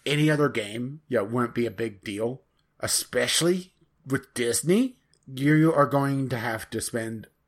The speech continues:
so much more time on every little thing. That's gonna rack up the development cost even higher than, uh, it normally would be on a triple A game.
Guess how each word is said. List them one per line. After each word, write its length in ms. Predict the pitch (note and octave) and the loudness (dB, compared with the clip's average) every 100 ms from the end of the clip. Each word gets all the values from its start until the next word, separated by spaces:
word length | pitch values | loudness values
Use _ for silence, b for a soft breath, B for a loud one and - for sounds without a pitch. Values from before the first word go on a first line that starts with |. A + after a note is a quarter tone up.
| _ | _
so 400 | - - - F#3 | -8 -4 0 4
much 300 | E3+ D3+ A2+ | 4 2 0
more 160 | B2 A#2 | -2 -2
time 360 | - G#2+ G2+ G2+ | 0 -2 -2 -6
on 180 | A2 - | -10 -6
every 320 | - A#2+ B2 A#2+ | -2 2 2 0
little 560 | A2+ A2 A2+ A#2 A2+ | -2 -2 0 2 2
thing. 520 | G#2+ A#2 A2+ F#2 F2 - b b b b | 0 -4 -6 -8 -14 -20 b b b b
That's 180 | - A#2 | -4 -2
gonna 220 | - B2+ | 2 2
rack 240 | G#2 G#2+ A#2+ | 2 -2 -4
up 140 | G#2 | -8
the 120 | A2 G2 _ _ | -10 -14 _ _
development 440 | G#2 G#2 A2+ A2 G2 | -8 -4 -4 -6 -6
cost 380 | A#2 G#2 - - | -4 -4 -6 -10
even 260 | B2 D3 D3 | -4 0 0
higher 560 | B2 C#3 E3 G2 F#2 - | 0 0 0 -2 -4 -10
than, 280 | A#2 G#2 F#2+ _ _ - | -6 -6 -8 _ _ -10
uh, 60 | - | -8
it 100 | C3+ | -4
normally 300 | C3+ D#3 E3 | 0 2 2
would 180 | D3 G3+ | 2 2
be 140 | F#3 A2+ | 2 0
on 140 | A2 | -2
a 60 | G2+ | -6
triple 300 | G#2+ G#2 G#2 | -8 -6 -4
A 80 | |
game. 240 | F#2 G2+ | -4 -8